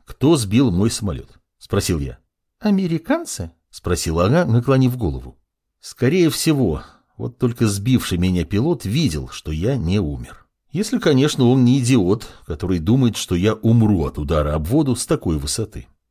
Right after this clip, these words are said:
«Никто не может выжить, если его выбросить посреди океана, лидер», протянула чертёнка, поднимаясь то вверх, то вниз, чтобы, независимо от высоты волн, всегда быть от меня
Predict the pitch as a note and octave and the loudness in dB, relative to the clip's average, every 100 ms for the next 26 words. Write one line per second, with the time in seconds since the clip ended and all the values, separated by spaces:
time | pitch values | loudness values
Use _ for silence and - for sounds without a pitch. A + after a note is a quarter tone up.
0 | _ _ - C4+ D#4+ - G3+ F#3+ F#3 F3+ | _ _ -2 -2 -2 -2 2 2 2 2
1 | D#3+ C3 - F3 D4 D#4 C#4 - - A#3 | 2 0 -2 0 0 0 -6 -10 -6 -4
2 | C#4 B3 F3+ D#3+ A#2+ A#3 A3 G#3 G#3 - | -2 -2 0 0 0 0 -2 -6 -8 -8
3 | C4 - F#3+ A#2+ A#2+ A#2 - F#2+ F2+ A#2 | -6 -4 -2 0 0 0 -2 -4 -4 -10
4 | A2+ C3 F#2+ - - _ _ - E2+ - | -8 -6 -6 -8 -14 _ _ -8 -4 -2
5 | G2 E2 D#2 G2 - A3 - D3 - B2+ | 0 -2 -2 -2 0 0 -2 -6 -4 -2
6 | F3+ F3+ D3+ - F#3 F3+ G2+ G#2+ C3 - | 0 2 0 0 2 2 2 2 0 0
7 | C#3 A#2 F#2 C#2+ - - - C#3+ F#2 E2 | 0 0 -2 -6 -10 -20 -12 -8 -6 -4
8 | F2 F2+ G2 F#2 D#2 D2 D#2 D2+ D#2 F2+ | -4 -2 0 -2 -4 -6 -8 -8 -6 -6
9 | D#2+ F2+ D3 E3 A#2 - C3+ D3+ F3 C3+ | -4 -2 0 0 -2 -4 -4 0 0 0
10 | C#3 - F2+ F2 F#2+ | -4 -4 -2 -2 -2